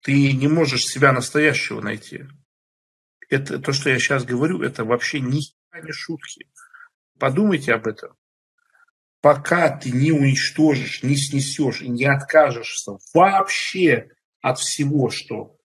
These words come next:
ты считаешь собой, полностью, от всех интересов, от всех убеждений, от всех увлечений, от всех реакций, ты не можешь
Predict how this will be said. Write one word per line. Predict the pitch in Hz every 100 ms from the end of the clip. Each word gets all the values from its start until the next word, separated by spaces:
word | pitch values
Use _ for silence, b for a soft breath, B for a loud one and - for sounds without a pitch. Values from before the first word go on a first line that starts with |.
| _
ты | -
считаешь | 131 - - 135 127 - -
собой, | - 123 151 220 247 - -
полностью, | 185 196 135 110 - - - b b b -
от | 120
всех | - 160 -
интересов, | 156 143 156 127 131 - 120 135
от | 135
всех | - 156 156
убеждений, | 151 160 135 123 131 131 123 123
от | 127 -
всех | - - 160
увлечений, | 160 160 - - 139 131 127 120 B B B
от | 131 135
всех | - 165 -
реакций, | 147 147 143 143 139 - - 120 113 _ _ _ _
ты | - 139
не | 151
можешь | 175 190 135